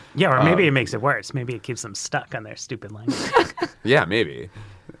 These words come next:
Speaker 2: I mean, my
Speaker 1: If we have
Speaker 2: understanding is they
Speaker 1: Icelandic
Speaker 2: mostly know
Speaker 1: listeners, please,
Speaker 2: English.
Speaker 1: please email me.
Speaker 2: <laughs>
Speaker 1: I, you know, this is a podcast that's supposed to be delving into the weeds, but I feel like we're at risk of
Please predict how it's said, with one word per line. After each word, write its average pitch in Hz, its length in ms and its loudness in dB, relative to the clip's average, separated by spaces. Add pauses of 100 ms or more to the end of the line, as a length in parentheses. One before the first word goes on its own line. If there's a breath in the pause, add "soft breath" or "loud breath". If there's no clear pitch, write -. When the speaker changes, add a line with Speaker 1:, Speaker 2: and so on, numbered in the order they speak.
Speaker 2:
I 120 100 4
mean, 127 180 2
my 127 120 6
Speaker 1:
If - 60 6
we - 40 6
have 190 160 6
Speaker 2:
understanding 440 140 10
is 427 60 10
they - 60 6
Speaker 1:
Icelandic 160 300 6
Speaker 2:
mostly 143 360 4
know 101 160 2
Speaker 1:
listeners, 87 180 -2
please, 123 220 0
Speaker 2:
English. - 200 -16
Speaker 1:
please 123 200 -2
email 120 260 -6
me. 110 180 -16
Speaker 2:
<laughs> - 1040 -2
Speaker 1:
I, 185 80 4
you 196 180 4
know, 202 120 6
this 214 180 2
is 220 100 2
a 190 60 4
podcast 175 260 4
that's 143 220 2
supposed 165 240 4
to 147 60 -4
be 147 100 4
delving 143 400 4
into 147 220 4
the 131 100 2
weeds, 135 400 4
but 123 140 0
I 135 40 2
feel 185 200 2
like 151 180 2
we're 139 140 4
at 131 240 -2
risk 147 300 0
of 113 120 -4